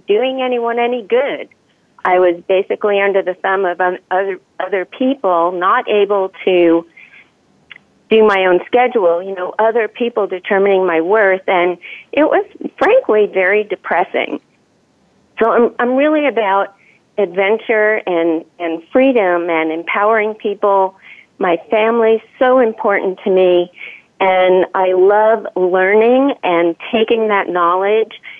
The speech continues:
and making something great out of it that helps me as well as lots of other people. So that's who I am.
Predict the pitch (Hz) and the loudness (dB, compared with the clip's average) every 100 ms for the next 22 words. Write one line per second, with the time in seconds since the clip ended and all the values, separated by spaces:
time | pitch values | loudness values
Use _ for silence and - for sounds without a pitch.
0 | _ - 185 175 175 170 170 190 175 185 | _ -4 0 2 2 2 2 0 2 4
1 | 190 202 202 202 208 220 - - 202 180 | 4 2 0 2 2 0 -8 -6 -2 0
2 | 180 - 175 165 170 - 160 165 165 165 | -2 0 0 0 -2 -8 -8 -2 0 2
3 | 185 190 - 165 156 156 151 - _ _ | 2 2 0 0 0 -2 -2 -2 _ _
4 | - - _ - 202 180 - - 196 185 | -20 -20 _ -4 0 0 -2 0 0 0
5 | - 208 226 269 214 196 - - 185 180 | 0 2 4 4 4 2 -4 -2 -2 0
6 | 185 196 202 202 175 165 - 170 170 175 | 0 0 2 2 2 0 -4 -4 0 0
7 | 180 - 175 170 156 165 - 147 147 107 | -2 -2 -2 0 -2 -6 -2 0 0 -2
8 | - _ _ - - _ _ - 247 294 | -4 _ _ -20 -20 _ _ -2 0 0
9 | - _ _ _ - 254 240 190 170 160 | -4 _ _ _ -4 2 4 2 0 -2
10 | - - 220 | -4 -6 -10